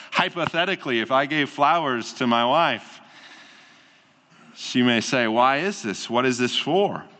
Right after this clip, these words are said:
If I said, "Well, it's because I have to. That's what husbands do. It's my husbandly duty.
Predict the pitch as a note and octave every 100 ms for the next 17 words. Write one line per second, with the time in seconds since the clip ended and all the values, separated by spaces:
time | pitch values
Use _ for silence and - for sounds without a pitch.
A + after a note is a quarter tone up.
0 | _ _ _ _ _ _ _ - G#2+ A2+
1 | - A#2+ A2+ A2+ G#2+ F#2+ - G2 F#2+ F2
2 | F2+ G2 - - E2+ E2+ - F2 - F#2
3 | F2 F#2 E2+ E2 F2+ G#2 F2+ - E2 E2
4 | F#2+ F2+ - E2+ F2+ E2+ F2+ F2 F#2 B2+
5 | A#2+ E2+